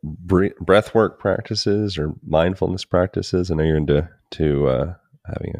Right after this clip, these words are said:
a gratitude practice from what I've heard in other podcasts.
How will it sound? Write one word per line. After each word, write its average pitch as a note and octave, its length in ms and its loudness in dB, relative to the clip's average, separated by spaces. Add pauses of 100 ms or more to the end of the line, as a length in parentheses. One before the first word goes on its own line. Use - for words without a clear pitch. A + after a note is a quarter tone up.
a C#2 80 -10
gratitude D#2 640 0 (260)
practice D#2+ 340 -4
from - 200 -6
what D#2+ 80 -2
I've D#2+ 80 -4
heard D#2+ 160 -4
in D#2 240 -8
other D#2+ 160 -6
podcasts. D#2+ 680 -6